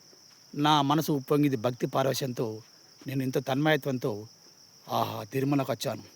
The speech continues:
తొలిసారిగా" అని బస్సు దిగి తిరుపతిలో బస్సు దిగాను. దిగి,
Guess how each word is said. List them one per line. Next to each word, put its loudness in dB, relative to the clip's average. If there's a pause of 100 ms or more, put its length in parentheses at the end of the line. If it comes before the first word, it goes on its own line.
(120)
తొలిసారిగా" -4
అని -8 (1200)
బస్సు 4
దిగి 2 (2250)
తిరుపతిలో 2 (400)
బస్సు 0
దిగాను. -2
దిగి, -2